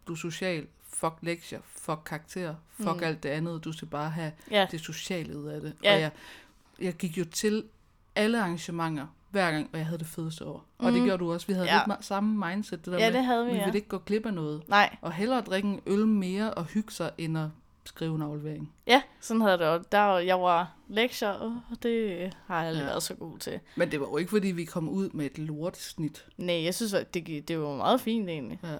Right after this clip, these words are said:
Speaker 1: men, øh, med en pistol på panden vil jeg ikke kunne fortælle dig, hvad jeg havde i snit.
Speaker 2: Nej.
Speaker 1: Jeg har faktisk ingen idé.
Speaker 2: Jeg har
Speaker 1: Jeg
Speaker 2: ikke
Speaker 1: ved
Speaker 2: kigget det.
Speaker 1: altså, det er plus minus fem. Jeg kan ikke huske, om det er lidt under fem, eller om det er oppe i seks, eller hvad fuck det er. Jeg har ingen idé.
Speaker 2: Nej, jeg tror egentlig, mit, det lå sådan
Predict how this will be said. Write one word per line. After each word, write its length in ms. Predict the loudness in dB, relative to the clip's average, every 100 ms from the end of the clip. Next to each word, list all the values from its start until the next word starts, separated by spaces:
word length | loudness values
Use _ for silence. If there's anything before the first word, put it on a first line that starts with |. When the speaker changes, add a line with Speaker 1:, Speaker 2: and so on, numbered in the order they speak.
| -4
Speaker 1:
men, 220 | -2 0
øh, 200 | -2 -4 -8 -14 -8
med 160 | -6
en 140 | -6 -6
pistol 320 | -6 -4 -4
på 80 | -2
panden 300 | -2 -2 -2
vil 40 |
jeg 40 | -4
ikke 100 | -6
kunne 120 | -10
fortælle 320 | -8 -6 -6
dig, 80 | -4
hvad 100 | -6
jeg 80 | -4
havde 140 | -6
i 40 |
snit. 340 | -6 -6 -6 -8 _ _ -8
Speaker 2:
Nej. 400 | 4 8 8 6 2
Speaker 1:
Jeg 80 | -4
har 40 | -4
faktisk 300 | -6 -8 -6
ingen 260 | -4 -2 -2
idé. 60 |
Speaker 2:
Jeg 100 | 0
har 80 | 4
Speaker 1:
Jeg 120 | 4
Speaker 2:
ikke 120 | 2 4
Speaker 1:
ved 80 | 6
Speaker 2:
kigget 200 | 6 6
det. 300 | 8 8 8 -2 -18 -20 -20 -20 -2 4 4
Speaker 1:
altså, 280 | 6 2 2 0
det 80 | 2
er 140 | 2 4
plus 280 | 2 4
minus 300 | 2 4 2
fem. 260 | 0 -2 -2 -6 -18 -4
Jeg 60 |
kan 100 | -2
ikke 140 | 2 2
huske, 200 | 2 -2
om 100 | -2
det 80 |
er 40 | 0
lidt 140 | 2
under 180 | 2 2
fem, 300 | 0 0 -2 -2
eller 240 | -4 -2
om 200 | 0 -2
det 140 | -2
er 60 | -4
oppe 160 | -4 -6
i 40 |
seks, 440 | -6 -8 -8 -12 -10
eller 120 | -10
hvad 100 | -10
fuck 240 | -8 -8 -8
det 80 | -8
er. 60 | -8 -10
Jeg 60 | -8
har 80 | -6
ingen 280 | -4 -4 -4
idé. 180 | -8 -10 _
Speaker 2:
Nej, 160 | 0 6
jeg 180 | 6 6
tror 120 | 8
egentlig, 220 | 8 8
mit, 260 | 6 4 4
det 100 | 6
lå 200 | 6 6
sådan 540 | 2 -4 -4 -4 -8